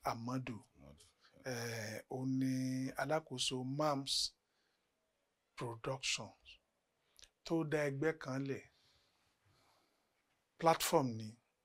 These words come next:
Speaker 1: ó pè ní The Great Thespians. Nígbà tó fẹ́ dá ẹgbẹ́ yìí sílẹ̀, tó fẹ́ dá group yìí sílẹ̀,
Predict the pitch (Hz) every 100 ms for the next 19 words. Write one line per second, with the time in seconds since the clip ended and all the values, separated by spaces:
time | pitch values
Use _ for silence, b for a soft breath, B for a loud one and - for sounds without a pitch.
0 | _ 180 180 143 151 139 113 113 143 147
1 | 147 - _ _ 131 123 - 120 - -
2 | - - - - _ _ _ _ _ _
3 | _ B B - 220 170 143 165 156 165
4 | 143 160 170 165 139 131 107 - 175 170
5 | 170 165 165 151 170 - 113 143 135